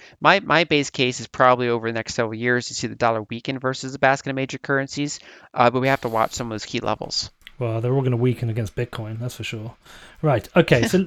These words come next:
Speaker 2: listen, you were talking about the increase in the broad money supply by about twenty percent. Just so people understand, just explain what the broad money supply is.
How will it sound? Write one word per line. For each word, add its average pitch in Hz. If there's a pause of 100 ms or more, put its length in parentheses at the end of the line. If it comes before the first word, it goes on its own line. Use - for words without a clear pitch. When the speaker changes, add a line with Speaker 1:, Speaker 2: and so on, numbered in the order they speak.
Speaker 2:
listen, 165
you 202
were 214
talking 190
about 165
the 156
increase 147
in 139
the 127
broad 131
money 127
supply 123
by 120
about 117
twenty 131
percent. 120 (280)
Just -
so 214
people 175
understand, 147
just -
explain 160
what 151
the 127
broad 131
money 123
supply 110
is. 104